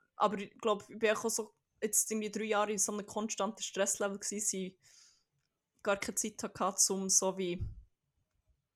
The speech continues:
für d-, die Parts haben gar keine Zeit mehr gehabt, um irgendwie vorzukommen. Jetzt ist schon, gibt schon viele Sachen, die ich so mache, wo ich so denke, "Was machst du? Was, was passiert?" Das ist, was, was,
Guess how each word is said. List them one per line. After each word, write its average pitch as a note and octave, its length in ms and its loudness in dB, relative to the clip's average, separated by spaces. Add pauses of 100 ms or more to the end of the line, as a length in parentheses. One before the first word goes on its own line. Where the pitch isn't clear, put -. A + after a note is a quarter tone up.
(280)
für B3 180 0
d-, A#3+ 220 -8 (180)
die C4+ 60 0
Parts A#3 400 6
haben G3+ 80 2
gar G#3 160 2
keine A#3 180 -4
Zeit - 180 -2
mehr F#3+ 140 -4
gehabt, F3 340 -2
um E3+ 80 -8
irgendwie E3 220 -6
vorzukommen. - 440 -4
Jetzt - 180 0
ist - 100 0
schon, B3+ 460 12
gibt A#3+ 140 2
schon C#4 120 6
viele C#4 140 4
Sachen, G#3 360 2
die G3+ 60 -4
ich G3+ 60 -4
so G#3+ 80 2
mache, F#3 260 2
wo G3 60 -2
ich G3 80 -4
so F#3 80 -12
denke, F3+ 480 -4 (1800)
"Was C4 420 -4
machst - 460 -10
du? G3 280 -8
Was, - 280 -4
was - 160 -2
passiert?" - 600 -6
Das A3 100 0
ist, G#3 100 -8
was, A3 100 -4 (220)
was, - 180 0